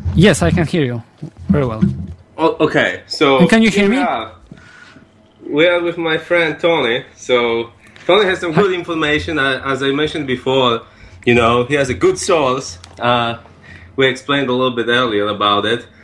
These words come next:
Speaker 2: So do you have any questions, Claude, about, you know, we're in the special day of the anniversary for J F K. In every radio you can hear the story. I'm sure Tony on his way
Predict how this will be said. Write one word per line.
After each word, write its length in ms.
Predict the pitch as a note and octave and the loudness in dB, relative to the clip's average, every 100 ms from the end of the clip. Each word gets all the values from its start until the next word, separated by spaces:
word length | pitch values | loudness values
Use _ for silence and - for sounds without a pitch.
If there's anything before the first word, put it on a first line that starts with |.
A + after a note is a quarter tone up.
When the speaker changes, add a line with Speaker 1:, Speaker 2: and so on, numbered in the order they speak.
| - - | -20 0
Speaker 2:
So 160 | C3 | 2
do 120 | B2+ | 4
you 100 | E3 | 2
have 160 | F3+ G3+ | 0 -2
any 140 | G3+ | -2
questions, 520 | F#3+ F#3+ F#3+ F3+ C#3 - | -2 -4 -2 -4 -4 -2
Claude, 340 | D3 C#3+ C#3+ | 2 2 0
about, 380 | C3+ C3+ C3+ C3+ - - | -2 -2 -2 -4 -14 -4
you 140 | D3+ | 0
know, 160 | D3+ D3 | 2 2
we're 260 | D#3 D3+ D3+ | 2 0 -2
in 80 | |
the 60 | D3 | -6
special 400 | - E3 - D#3+ | -2 -2 -2 -4
day 240 | C3+ D3+ | 0 2
of 160 | C3+ A#2 | 0 0
the 80 | B2 | -2
anniversary 720 | B2+ B2 C3+ D3+ - G#2 A2 | -2 0 0 0 -4 -4 -4
for 260 | - G#2+ G#2+ - - - - - | -2 -2 -4 -8 -20 -18 -18 -4
J 200 | C3 C#3 | 2 2
F 140 | C#3 - | 2 -2
K. 340 | B2 A#2 B2 - - - - | 0 0 -2 -8 -20 -10 -2
In 140 | C3 | 0
every 340 | E3+ F#3+ F3+ | 0 2 0
radio 440 | E3 E3 G3 E3+ D3 | 2 2 0 -2 -2
you 100 | C3+ | -4
can 220 | C#3+ C3+ | -6 -6
hear 160 | D#3 D#3 | -4 -2
the 160 | C#3 | -4
story. 340 | - C3 B2 C3 | -2 0 2 0
I'm 120 | C3 | -2
sure 220 | - D3+ | -2 0
Tony 280 | E3 E3 D3+ | 2 2 2
on 140 | B2+ | -2
his 180 | C3 B2+ | -2 -2
way 380 | C3+ C#3+ C#3 | 0 2 0